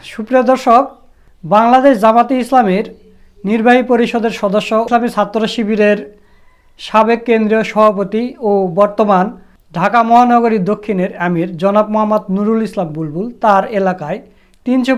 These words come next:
পরিবারের মাঝে ঈদ সামগ্রী উপহার প্রদান করেছেন। তো আপনারা জানেন যে জামাতে ইসলামে যদি কাউকে উপহার দেয়, ভালো মতোই দেয়, মানে তার যেন ওই বাইরে থেকে আর কিছু কিনতে হয় না, সেরকম করেই দেয়।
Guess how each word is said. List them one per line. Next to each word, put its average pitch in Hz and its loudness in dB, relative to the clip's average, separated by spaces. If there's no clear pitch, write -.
পরিবারের 214 2
মাঝে 175 -2
ঈদ 254 0
সামগ্রী 185 -4
উপহার 190 -2
প্রদান 170 -8
করেছেন। 135 -16
তো 240 -2
আপনারা 285 6
জানেন 269 4
যে 240 6
জামাতে 247 2
ইসলামে 233 2
যদি 208 -2
কাউকে 214 4
উপহার 202 0
দেয়, 196 0
ভালো 220 2
মতোই 185 -2
দেয়, 113 -14
মানে 196 -4
তার 220 4
যেন 247 4
ওই 196 2
বাইরে 240 4
থেকে 233 2
আর 208 0
কিছু 220 -6
কিনতে 214 -2
হয় 190 -2
না, 190 0
সেরকম 233 0
করেই 208 0
দেয়। 113 -16